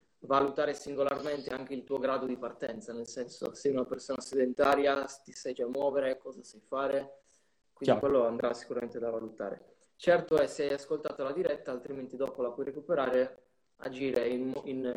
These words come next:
Speaker 1: una visione più generale può essere sicuramente utile.
Speaker 2: Sì, soprattutto se è un
Speaker 1: Eh,
Speaker 2: problema
Speaker 1: Lo-,
Speaker 2: da tanto tempo.
Speaker 1: Esatto. Eh, Lorenz ottantasette dice: "Il mio problema di vertigini dura da due anni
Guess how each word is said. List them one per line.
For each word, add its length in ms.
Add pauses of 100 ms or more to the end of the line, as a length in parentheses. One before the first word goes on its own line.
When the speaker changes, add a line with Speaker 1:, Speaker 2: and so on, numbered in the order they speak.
Speaker 1:
una 180
visione 300
più 140
generale 480
può 160
essere 460 (440)
sicuramente 680
utile. 640 (220)
Speaker 2:
Sì, 160
soprattutto 420
se 80
è 20
un 60
Speaker 1:
Eh, 20
Speaker 2:
problema 320
Speaker 1:
Lo-, 80
Speaker 2:
da 80
tanto 240
tempo. 280 (540)
Speaker 1:
Esatto. 600 (1500)
Eh, 260
Lorenz 640
ottantasette 1080
dice: 260
"Il 80
mio 120
problema 340
di 100
vertigini 540
dura 220
da 120
due 200
anni 340